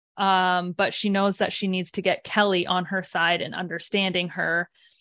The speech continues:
Um, and hopefully that will help stop the murder. Um, and she's wondering, though, if she took the knife,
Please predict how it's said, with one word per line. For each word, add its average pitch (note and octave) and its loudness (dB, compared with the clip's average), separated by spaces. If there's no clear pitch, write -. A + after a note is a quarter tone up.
Um, F3 2
and F#3 -2
hopefully F#3+ 0
that F3 2
will F#3 0
help F#3+ 0
stop - 0
the F#3+ 2
murder. F3+ 0
Um, F#3 -2
and G3 -4
she's F#3 -6
wondering, F#3 0
though, F3+ 0
if G3+ -4
she G3 -4
took - 0
the G3 0
knife, E3 -4